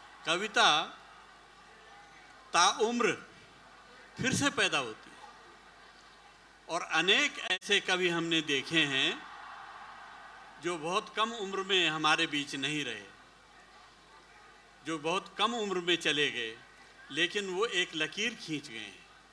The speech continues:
और बहुत से ऐसे लोग हैं जिन्होंने, व्यास जैसे लोग या वाल्मीकि जैसे लोग या तुलसीदास जैसे लोग, जिन्होंने एक सौ पच्चीस, पच्चीस वर्ष की से भी अधिक का समय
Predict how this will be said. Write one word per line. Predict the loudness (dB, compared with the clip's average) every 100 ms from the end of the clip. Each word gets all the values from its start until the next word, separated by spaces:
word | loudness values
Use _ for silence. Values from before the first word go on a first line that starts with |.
| -20 -20 -20 -20 -20 -20 -20 -20 -20 -10
और | -10
बहुत | -6 -2 0 0
से | 0 2
ऐसे | 2 0 0
लोग | -2 -2 -4
हैं | -6 -6 -6 -10 -16 -20 -20 -20 -20 -20 -8
जिन्होंने, | -6 -2 -2 -2 -2 -2 -4 -12 -20 -20 -20 -20 -20
व्यास | -4 2 4 4 0
जैसे | -4 -4 -8
लोग | -10 -14 -18 -20 -20 -14 -10
या |
वाल्मीकि | -4 -4 -4 -6 -8
जैसे | -8 -8 -8 -10
लोग | -12 -16 -20 -20 -10
या | -10
तुलसीदास | -8 -12 -10 -4 -2 -2
जैसे | -2 -6 -6
लोग, | -8 -12 -14 -20 -20 -10
जिन्होंने | -6 -4 -4 -6 -6
एक | -4 -4
सौ | -6 -6 -6 -8 -18 -10
पच्चीस, | -10 -8 -12 -10
पच्चीस | -12 -10 -12 -10
वर्ष | -10 -10 -12
की | -16 -20 -10 -10 -10 -16 -14
से | 2 2
भी | 4
अधिक | 0 0 -2
का | -2 -4
समय | -2 -4 -6